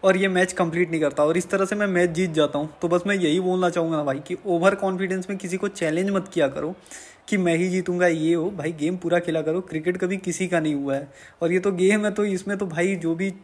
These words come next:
ले गया वो ले गया, तो किसी को चैलेंज मत दिया करो। देखो यहाँ ये एग्जिट कर देता है। तो मिलते हैं हम नेक्स्ट वीडियो के साथ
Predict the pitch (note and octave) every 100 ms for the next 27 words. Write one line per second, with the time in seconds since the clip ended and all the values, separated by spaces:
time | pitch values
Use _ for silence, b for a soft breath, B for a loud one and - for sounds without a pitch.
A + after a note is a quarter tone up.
0 | _ _ - B B B D#3 F3 F#3 G3+
1 | G3 F3+ F3+ F3 F#3 F#3 F#3 F#3+ G3 -
2 | D#3+ F#3 F3+ D#3 D#3+ D3 D#3 E3+ D#3 F3
3 | D#3+ D#3 D#3+ E3+ D#3+ D3+ D#3 D3 C3+ C#3
4 | D3 E3+ - B B B B G#3+ A3+ A3+
5 | A3+ A3+ B3 B3 G#3 G#3 - A3 G#3+ G#3
6 | F#3+ E3+